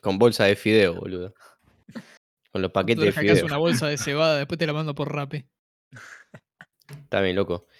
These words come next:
Speaker 1: Y yo soy Charlie Fletador y, bueno, ya estamos todos introducidos. Hoy vamos a estar hablando de Matrix cuatro, un, un peliculón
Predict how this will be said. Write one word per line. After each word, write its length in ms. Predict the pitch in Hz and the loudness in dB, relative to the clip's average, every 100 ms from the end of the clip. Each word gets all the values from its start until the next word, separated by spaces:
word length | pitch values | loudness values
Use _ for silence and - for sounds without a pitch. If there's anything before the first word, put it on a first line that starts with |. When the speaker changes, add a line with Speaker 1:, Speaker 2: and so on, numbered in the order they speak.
| _ | _
Speaker 1:
Y 140 | 101 | -2
yo 420 | 98 143 147 147 143 | 2 4 6 6 4
soy 420 | - 135 135 123 | 4 4 4 2
Charlie 320 | - 117 110 | 2 2 2
Fletador 560 | 107 104 113 143 156 135 | 0 0 2 4 2 2
y, 460 | 101 95 104 107 | -2 -4 -4 -4
bueno, 260 | 95 90 87 | -4 -6 -6
ya 240 | - 101 | -4 -2
estamos 320 | 98 104 101 101 | 0 -2 -2 0
todos 180 | 110 | 0
introducidos. 600 | 98 107 107 - 151 165 165 - - _ - | 0 0 0 0 4 4 2 -8 -20 _ 2
Hoy 140 | 147 | 6
vamos 160 | 143 117 | 6 4
a 80 | - | 2
estar 180 | 131 | 4
hablando 640 | 123 135 156 156 147 - _ _ _ _ 117 | 4 4 2 2 2 0 _ _ _ _ 2
de 240 | 139 110 | 4 4
Matrix 720 | 104 117 156 - 120 107 - _ | 0 2 2 2 -4 -6 -10 _
cuatro, 840 | 127 160 117 90 104 104 131 165 _ _ 107 | 0 4 4 2 -2 -2 -2 -6 _ _ -12
un, 320 | 101 95 - | -10 -10 -10
un 160 | 104 98 | -12 -6
peliculón 880 | 98 95 92 104 120 123 123 127 | -4 -4 -4 0 4 4 4 -2